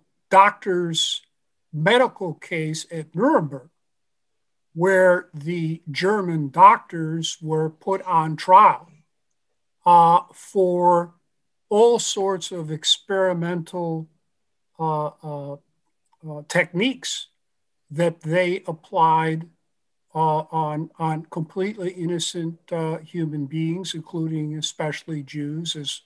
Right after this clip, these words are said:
as we all know. Um, and these, uh, uh, doctors, medical doctors, um, some of them were executed. And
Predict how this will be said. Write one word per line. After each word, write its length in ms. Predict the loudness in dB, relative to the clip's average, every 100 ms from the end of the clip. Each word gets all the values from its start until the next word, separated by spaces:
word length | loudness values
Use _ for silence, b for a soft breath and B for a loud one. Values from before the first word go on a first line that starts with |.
| -12
as 200 | -12 -8
we 160 | -8
all 200 | -8 -6
know. 340 | -4 -2 -2 -4 _ _ _ _ _ _ _ _ 6
Um, 400 | 10 12 10 4 _ _ _ _ _ _ _ 2
and 440 | 6 6 4 -4 _ -14
these, 560 | -8 -6 -4 -4 -6 -6
uh, 300 | -2 0 0
uh, 480 | -4 -8 -8 -8 -10 -16 _ 4
doctors, 720 | 6 6 2 -6 -6 -8 -8
medical 360 | -4 -4 -6 -10
doctors, 760 | -6 -6 -6 -12 -12 -12 -14 -8
um, 320 | -4 -4 -6 _ _ _ _ _
some 300 | 2 6 6
of 60 | 4
them 120 | -2
were 160 | 4 4
executed. 640 | 4 0 -6 -8 -10 -14 _ _ _ _ _ _ _ _ _ _ _ _ 2
And 300 | 4 4